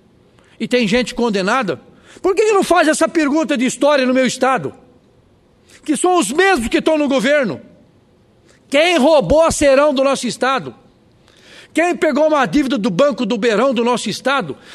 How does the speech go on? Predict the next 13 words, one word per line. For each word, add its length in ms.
de 140
quarenta 460
e 20
oito 240
milhões 400
e 40
devolveu 480
três 260
anos 140
depois 380
com 140
quatrocentos 800
e 160